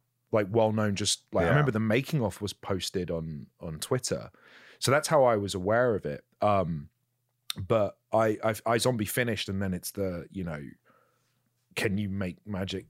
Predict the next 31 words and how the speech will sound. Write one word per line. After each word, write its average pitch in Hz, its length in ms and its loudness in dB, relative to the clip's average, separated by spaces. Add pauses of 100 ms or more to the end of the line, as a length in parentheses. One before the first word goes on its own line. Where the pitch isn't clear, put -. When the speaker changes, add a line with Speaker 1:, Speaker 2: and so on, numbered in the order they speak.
Speaker 1:
happen 92 340 -4
again 95 360 -2
and 90 260 -8
book - 240 -6
another 82 320 -6
role? 90 420 0 (160)
Can 92 120 -8
you 95 80 -2
book 98 200 -4
role 104 200 2
number 90 240 -6
two? 135 240 2 (200)
<laughs> - 220 -20
'Cause 113 120 2
that 135 180 2
lasted 117 280 2
for 98 120 -12
five 90 280 0
years. - 520 -6 (100)
Speaker 2:
Right. 85 420 0 (340)
Speaker 1:
Um, 85 520 -2 (360)
and 104 140 -2
I 104 60 0
was 92 240 -4
terrified. - 800 -2 (340)
Uh, 87 380 0
Speaker 2:
You 113 60 4
were 107 40 4
terrified 104 400 2
of 85 60 -4
what? 101 300 0